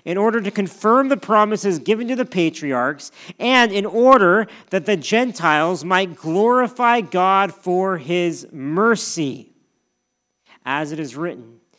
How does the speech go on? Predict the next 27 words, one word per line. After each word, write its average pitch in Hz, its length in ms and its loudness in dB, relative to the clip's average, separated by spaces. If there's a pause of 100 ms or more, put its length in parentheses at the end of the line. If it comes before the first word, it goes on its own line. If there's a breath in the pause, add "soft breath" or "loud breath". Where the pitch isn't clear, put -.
(240)
"Therefore, 175 880 -4
I 190 200 -4
will 180 180 -4
praise 202 580 -4
you 190 80 -2
among 180 280 -6
the 175 100 -6
Gentiles 170 680 -6
and 139 220 -12
sing 165 440 -8
to 160 140 -14
your 151 200 -8
name." 131 400 -12 (340 soft breath)
So 147 180 -10
do 120 140 -10
you, 139 160 -8
do 156 60 -16
you 143 80 -10
follow 202 340 -2
the 214 100 -4
train 202 280 -6
of 196 80 -6
thought 196 260 -4
there? 214 200 -4 (200 loud breath)
This 185 160 -6
says 208 220 -2
that, 170 160 -2